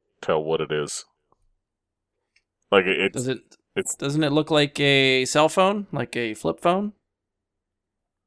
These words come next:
Speaker 1: Does it?
Speaker 2: Like a flip phone that Captain America left for him at the end of Civil War?
Speaker 1: It could be.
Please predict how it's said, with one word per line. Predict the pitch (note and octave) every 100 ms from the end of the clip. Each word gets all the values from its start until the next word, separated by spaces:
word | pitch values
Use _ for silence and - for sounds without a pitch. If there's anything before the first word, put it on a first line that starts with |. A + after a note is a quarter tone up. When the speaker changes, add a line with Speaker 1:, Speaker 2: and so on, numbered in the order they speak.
| _ _ _ _ _ _ _ _ _ _ _ _
Speaker 1:
Does | - G#3
it? | E4 - _ _ _ _ _ _ _ _ _
Speaker 2:
Like | - B2
a | A#2+
flip | - C#3+ -
phone | D3 D3
that | C#3 -
Captain | C#3 C3+
America | C3+ C#3 C#3+ D#3+
left | D#3 D#3
for | - E3
him | F3 F3+
at |
the | D3 C3+
end | C3+
of | -
Civil | D3 C#3
War? | D3 F3 F3 _ _ _ _ _ _ _ _ _ _ _ _ _ _ _ _ _ _ _ _ _ _ _ _ _
Speaker 1:
It | - F#2 -
could | - - D#3+ A3
be. | E2 C#2+ E2